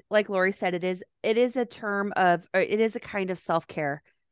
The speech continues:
because you feel so empowered when you're done. You're just like,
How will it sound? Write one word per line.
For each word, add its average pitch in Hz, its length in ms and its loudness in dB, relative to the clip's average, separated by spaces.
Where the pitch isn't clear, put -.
because 220 360 2
you 233 140 0
feel 262 220 2
so 196 460 2
empowered 202 720 -2
when 185 140 -2
you're 185 160 -4
done. 165 480 -2
You're 202 140 -2
just 202 200 -6
like, 208 240 6